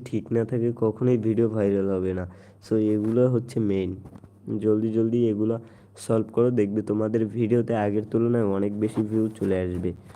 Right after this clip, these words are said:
বুঝছো? যারা যারা এখনও সাবস্ক্রাইব করোনি, সাবস্ক্রাইব করো, আমি কিন্তু সবার চ্যানেল দেখব। So জলদি জলদি সাবস্ক্রাইব করো, জলদি জলদি।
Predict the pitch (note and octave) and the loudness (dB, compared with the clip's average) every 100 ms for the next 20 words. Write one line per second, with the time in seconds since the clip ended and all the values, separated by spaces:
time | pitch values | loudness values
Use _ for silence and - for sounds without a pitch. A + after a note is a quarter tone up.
0 | - - - G#2+ G#2+ B2 A2+ G#2 G2+ G#2 | -20 -16 -4 -4 -2 -2 2 2 2 0
1 | G#2+ A2+ G#2+ G2+ A2+ A#2 G#2+ G2 - - | 0 2 0 0 -2 -2 -4 -6 -8 -2
2 | A2+ - - G2+ A2+ A2+ - - - A2 | -2 -2 -4 -2 -2 -4 -6 -10 -6 -4
3 | G#2+ - A2 A#2+ G#2+ G2+ G#2+ A2+ G#2 G2 | -4 -4 -2 -2 -2 -2 -4 -4 -2 -2
4 | G#2 G2+ G2+ G#2 G#2+ G#2 F#2+ G2 F2+ - | -2 -4 -4 -2 0 0 -2 -4 -6 -8
5 | - - - - - - - - - - | -20 -18 -14 -14 -14 -20 -20 -18 -10 -4
6 | A2 A#2 A2 A2 A#2+ A2+ A2+ A#2+ A#2 - | 0 0 0 0 0 0 -2 -4 -6 -2
7 | B2 A#2 - A#2 G#2 G2+ A#2 A2+ A2 G#2+ | 0 0 -2 -2 -2 2 2 2 2 0
8 | G2+ F#2 | 0 -4